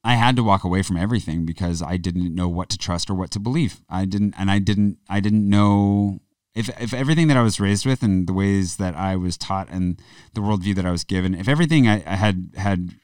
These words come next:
uh, proven to have, like, lots of holes punched in it, if not be totally wrong, you know, then where do you go? What is a trusted body of information? What is the trusted authority in your life at that point?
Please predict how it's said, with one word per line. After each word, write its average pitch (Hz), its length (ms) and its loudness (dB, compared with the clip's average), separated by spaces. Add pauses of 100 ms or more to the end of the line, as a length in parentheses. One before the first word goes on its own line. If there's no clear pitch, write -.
(140)
uh, 92 380 -2 (280)
proven 156 260 2
to 147 60 4
have, 113 340 2
like, 98 180 0
lots 139 180 0
of 101 80 0
holes 110 160 0
punched - 280 -4
in 95 100 0
it, 90 120 -2
if 90 120 -6
not 90 340 -4
be 90 120 -6
totally 101 440 -4
wrong, 95 460 2 (760)
you 208 80 0
know, 156 160 6
then 135 220 6
where 123 180 4
do 110 140 2
you 120 180 4
go? 85 360 -4
What 110 240 -2
is 104 180 -2
a 104 40 -2
trusted 87 680 -6 (100)
body 90 480 -4
of 90 120 -8
information? 90 640 -6
What 98 180 -4
is 101 200 -4
the 92 100 -8
trusted 87 340 -4
authority 82 480 -4 (100)
in 98 120 -6
your 87 120 -4
life 71 240 -12
at - 60 -18
that - 180 -16
point? - 260 -16